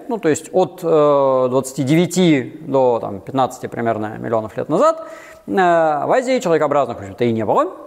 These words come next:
и, э, их заменяли, э, всякие там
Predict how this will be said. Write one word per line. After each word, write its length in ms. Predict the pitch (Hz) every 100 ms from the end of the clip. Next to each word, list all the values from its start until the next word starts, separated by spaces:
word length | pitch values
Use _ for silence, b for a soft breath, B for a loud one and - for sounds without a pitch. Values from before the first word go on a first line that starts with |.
| -
и, 340 | - 196 185 175 170
э, 640 | 156 151 147 139 131 -
их 240 | 185 247 -
заменяли, 720 | 160 135 175 320 311 302 311 B B B _
э, 560 | - 180 170 165 160 160
всякие 280 | 247 214 180
там 320 | 170 156